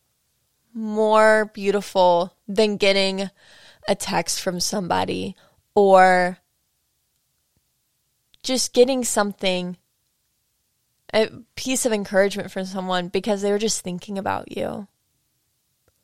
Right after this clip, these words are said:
And I feel like when someone's on your heart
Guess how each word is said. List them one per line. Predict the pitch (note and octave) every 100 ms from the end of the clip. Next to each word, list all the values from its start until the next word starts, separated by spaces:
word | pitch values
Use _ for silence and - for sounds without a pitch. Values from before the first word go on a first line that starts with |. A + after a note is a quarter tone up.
| _ _ - - - -
And | G#3 G#3 G3 F#3 - - _ _ _ _
I | G3+ G#3
feel | G#3 B3+ A3
like | A3 G#3+
when | G#3
someone's | G3 G3 G3 F#3+
on | - F#3+
your | F#3 F#3
heart | - F#3 F3+ F#3 -